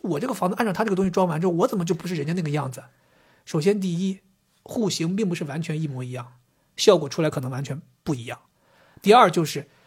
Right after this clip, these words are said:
人家那个东西啥都没摆呢，就是空空的，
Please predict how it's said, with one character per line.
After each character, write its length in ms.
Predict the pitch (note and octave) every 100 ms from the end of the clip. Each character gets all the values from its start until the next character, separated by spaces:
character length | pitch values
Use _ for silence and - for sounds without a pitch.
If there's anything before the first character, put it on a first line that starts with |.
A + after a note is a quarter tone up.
| _ -
人 220 | F#3+ A#3+
家 100 | D#4
那 100 | D#4+
个 80 | B3
东 140 | A3+
西 80 | A#3+
啥 220 | - E3
都 40 | B3+
没 120 | A#3
摆 160 | D3 -
呢， 160 | C#3+ - _ _ _
就 120 | -
是 80 | B3
空 220 | - G#3+
空 160 | G3 G#3+
的， 220 | F3 -